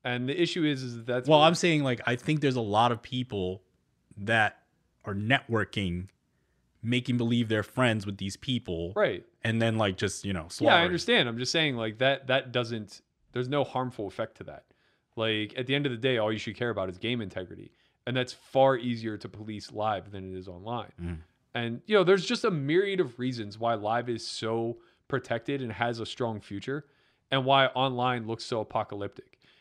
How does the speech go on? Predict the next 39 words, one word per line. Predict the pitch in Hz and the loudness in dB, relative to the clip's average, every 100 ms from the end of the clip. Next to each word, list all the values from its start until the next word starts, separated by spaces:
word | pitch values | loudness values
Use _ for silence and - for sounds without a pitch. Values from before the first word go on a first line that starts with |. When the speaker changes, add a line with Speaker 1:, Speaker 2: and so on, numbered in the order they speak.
| _ - | _ 0
Speaker 1:
And | 170 | 0
it's | 165 | 0
not | 165 185 202 | 4 4 4
to | 160 | -6
say | - 165 160 | -2 0 0
that | 135 127 | -2 0
online | 139 135 123 123 123 | 0 0 -2 -2 -2
has | 110 - 131 127 - | -6 -4 -4 -6 -8
to | 120 110 107 104 _ _ _ - 117 | -6 -4 -6 -12 _ _ _ -14 0
go | 127 127 | 4 4
by | 123 117 | 6 4
the, | 107 107 104 - | 2 -2 -2 -4
the | 113 | -6
wayside | 101 110 123 - 101 95 95 - | -2 0 -2 -2 -4 -4 -8 -8
and | 107 101 98 117 | -8 -8 -10 -10
eventually | 110 110 107 107 101 | -6 -6 -6 -8 -8
become | 101 117 98 | -6 -8 -8
dystopian, | 95 - 147 117 95 95 _ _ _ _ - | -6 0 0 0 -8 -8 _ _ _ _ -14
but | 120 165 214 156 143 - _ _ _ _ | 2 8 8 8 0 -12 _ _ _ _
it | 160 151 | 4 8
is | 180 190 | 8 6
to | 160 | -2
say | 139 139 | 0 2
that | 127 120 | 2 0
if | 117 | 2
we | 180 | 2
don't | 190 - | 2 0
take | 156 135 | -4 -4
some | - 147 151 | 0 2 2
sort | 135 143 123 | 0 -2 0
of | |
action | 113 117 - 104 95 | 0 -2 -4 -10 -12
to | - | -12
correct | - 127 127 | -4 -4 -4
the | 101 | -8
course | - 120 - | -4 -4 -4
that | 104 | -8
we're | 104 92 | -6 -6
on, | 107 165 | -6 -8